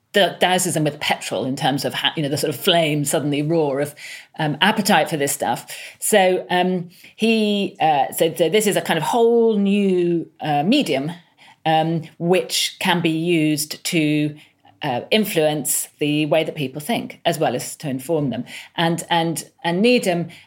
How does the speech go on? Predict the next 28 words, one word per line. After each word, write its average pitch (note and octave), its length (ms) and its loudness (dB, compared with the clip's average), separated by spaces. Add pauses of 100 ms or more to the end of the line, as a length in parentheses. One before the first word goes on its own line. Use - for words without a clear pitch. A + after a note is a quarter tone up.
(140)
um, D#3+ 440 -2 (300)
puts - 200 0
a E3+ 40 -6
proposition F#3+ 500 2
to E3 80 -4
the E3+ 80 -2
Council E3 340 2
of D3+ 60 -2
State, D#3 280 2
who's D#3+ 160 0
got F3+ 200 2
a E3+ 40 -2
real E3+ 540 2 (240)
issue A3 300 2
on C#3 100 -2
its - 140 -4
hands, C#3 420 0
because D3+ 420 0 (200)
just - 280 -6
as D3+ 140 -6
we E3 100 0
were C#3+ 120 -2
talking A3 360 0
about, A#2+ 300 0
you C#3+ 60 -4
know, C3+ 100 0
it's - 140 -4
not, F3 240 0